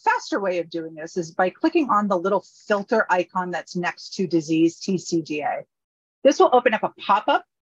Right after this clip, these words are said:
where we can just very simply type in lung into our filter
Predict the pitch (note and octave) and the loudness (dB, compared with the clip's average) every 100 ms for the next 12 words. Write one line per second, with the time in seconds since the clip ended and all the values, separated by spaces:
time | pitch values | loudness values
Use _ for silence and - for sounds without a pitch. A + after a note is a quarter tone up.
0 | _ _ F#3+ F3 G3+ G#3 A3+ G#3+ A#3 B3+ | _ _ -4 0 2 0 -2 -2 0 0
1 | G3+ A3+ D4 A3+ - - B3 - F#3+ F3 | 2 2 2 -2 -6 -4 -4 -2 -2 -2
2 | - G#3+ A3 F#3 D3+ D3+ D#3+ F#3 G3 C#4+ | 0 -4 -2 -4 -6 -6 0 2 2 0
3 | F4 _ G#3 G3+ - G3+ F#3 F3 E3+ E3+ | -4 _ -2 -2 0 -2 0 0 0 -2
4 | _ - G#3+ A3 G3 | _ -6 -4 -2 -4